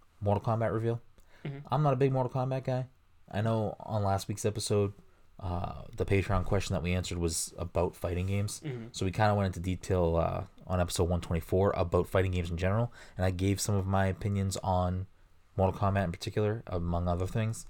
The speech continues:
Speaker 2: Mm-hmm.
Speaker 1: So, not to say the game looks bad or I'm not, like,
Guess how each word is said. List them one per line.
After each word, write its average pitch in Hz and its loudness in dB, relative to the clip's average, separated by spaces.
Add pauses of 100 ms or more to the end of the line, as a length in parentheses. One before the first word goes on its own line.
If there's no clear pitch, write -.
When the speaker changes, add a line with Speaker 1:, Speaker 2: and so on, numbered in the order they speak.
(100)
Speaker 2:
Mm-hmm. - -14 (220)
Speaker 1:
So, 92 4 (840)
not 120 0
to 117 4
say 120 8
the 110 6
game 104 2
looks 107 4
bad 110 4
or 127 0
I'm 95 2
not, 95 0
like, 92 -2